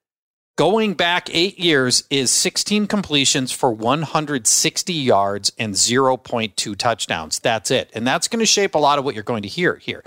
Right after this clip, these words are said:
Now, you may remember the Packers, like, three weeks ago, played a cold weather game against Minnesota. That game went off at ten degrees, so it did not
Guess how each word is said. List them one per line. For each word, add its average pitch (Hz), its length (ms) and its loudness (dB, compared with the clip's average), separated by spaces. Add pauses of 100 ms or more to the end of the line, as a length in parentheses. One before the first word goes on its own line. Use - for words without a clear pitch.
(340)
Now, 160 320 0 (360)
you 156 140 2
may 208 180 4
remember 185 320 2
the 143 100 0
Packers, 175 500 0
like, 131 120 2
three 147 220 0
weeks 247 280 2
ago, 117 200 2
played 131 320 0
a 123 80 0
cold 156 320 -2
weather 156 220 0
game 139 200 0
against 131 320 -2
Minnesota. 120 480 0 (440)
That 190 200 2
game 262 180 4
went 190 140 6
off 170 200 2
at - 120 -4
ten 165 400 -2
degrees, 240 680 0 (360)
so 170 200 4
it 156 100 -2
did 160 200 0
not 151 280 0